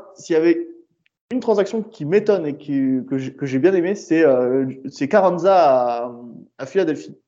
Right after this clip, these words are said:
Euh, le fait déjà que ça soit un prêt, alors ce qui est très rare en M L S, on n'a jamais réellement beaucoup de prêts en M L S, ça arrive très rarement.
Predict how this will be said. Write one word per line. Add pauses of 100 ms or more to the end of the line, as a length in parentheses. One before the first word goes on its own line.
Euh, (760)
le
fait
déjà
que
ça
soit
un
prêt, (520)
alors
ce
qui
est
très
rare
en
M
L
S,
on
n'a
jamais
réellement
beaucoup
de
prêts
en
M
L
S,
ça
arrive
très
rarement.